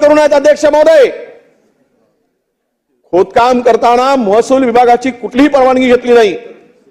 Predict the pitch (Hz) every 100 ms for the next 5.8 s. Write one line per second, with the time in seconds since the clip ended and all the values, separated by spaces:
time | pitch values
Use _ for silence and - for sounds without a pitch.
0 | _ _ _ - 180 226 247 277 277 285
1 | 285 277 - 233 269 285 - 339 320 302
2 | 311 294 302 302 294 233 - - - -
3 | - _ _ _ _ - 240 277 294 302
4 | 302 277 - - 277 294 302 294 294 285
5 | 302 311 311 311 311 330 285 -